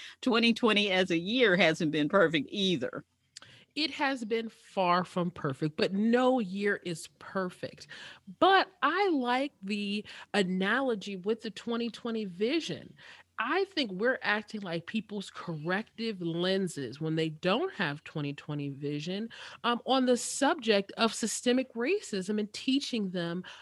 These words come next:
Speaker 2: about it. So as we've taken on this role as the corrective lenses,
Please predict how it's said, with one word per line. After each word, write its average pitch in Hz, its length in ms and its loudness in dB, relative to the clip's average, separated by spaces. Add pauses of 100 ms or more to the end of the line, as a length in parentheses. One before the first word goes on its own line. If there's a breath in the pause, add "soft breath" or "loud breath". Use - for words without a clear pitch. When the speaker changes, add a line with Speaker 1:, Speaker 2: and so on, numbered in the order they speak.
(140 loud breath)
Speaker 2:
about 175 640 -2
it. 123 180 -10 (240 loud breath)
So 185 460 2
as 226 320 4
we've 240 180 0
taken 262 320 0
on 254 160 2
this 233 240 0
role 220 300 -2
as 185 100 -4
the 180 140 -4
corrective 196 720 -4
lenses, 208 640 -2